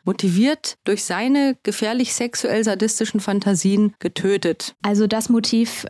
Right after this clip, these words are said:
Speaker 2: wovon man jetzt auch bei dem aktuellen Täter ausgeht, der diese drei Jungen getötet haben soll.
Speaker 1: Genau. Und Schewtschik war ja bereits von einem eher jungen Täter ausgegangen. Dies war bei Jürgen Bartsch eben auch der Fall.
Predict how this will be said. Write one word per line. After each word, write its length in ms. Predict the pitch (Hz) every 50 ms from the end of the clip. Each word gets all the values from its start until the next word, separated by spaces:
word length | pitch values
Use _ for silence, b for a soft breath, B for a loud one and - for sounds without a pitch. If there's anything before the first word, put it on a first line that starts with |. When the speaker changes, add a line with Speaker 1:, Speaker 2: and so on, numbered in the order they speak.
| -
Speaker 2:
wovon 320 | - 220 208 208 - 214 208
man 180 | 202 202 202
jetzt 220 | 202 196 190 - -
auch 120 | 202 -
bei 140 | - 202 190
dem 160 | 190 190 190
aktuellen 460 | 165 190 - - - - - 180 180
Täter 320 | 175 - 180 170 185 - -
ausgeht, 380 | 170 165 - - 170 160 -
der 80 | 170 165
diese 260 | 170 170 165 170 170
drei 220 | - 175 175 165 165
Jungen 180 | 160 165 170
getötet 380 | 180 175 - - 175 - - 180
haben 180 | 180 180 185
soll. 260 | 185 190 202 202 202 196 - _
Speaker 1:
Genau. 500 | - 214 214 202 185 165 156 147 143 - - _ -
Und 180 | - 185 180
Schewtschik 500 | - - 233 247 - - - 277 240 -
war 140 | 196 165 185
ja 200 | 220 254 262 269
bereits 680 | 247 254 233 214 226 233 247 262 262 - - - - - _
von 220 | - - 196 196 -
einem 340 | - - 196 208 208 208 -
eher 320 | - - 196 214 202 190
jungen 400 | 180 165 180 196 240 262 269 277
Täter 420 | 254 - 269 269 254 - 262 226 -
ausgegangen. 840 | 233 247 254 - - - 247 214 208 226 233 254 269 277 277 277 - _ _ -
Dies 240 | 226 233 233 - -
war 200 | 190 220 254 240
bei 140 | 214 214
Jürgen 380 | 220 208 214 226 226 226 233 196
Bartsch 280 | 190 185 214 214 - -
eben 220 | - 220 214 -
auch 280 | - 165 185 196 - -
der 220 | - 160 151 143
Fall. 460 | - - - 170 175 202 233 285 311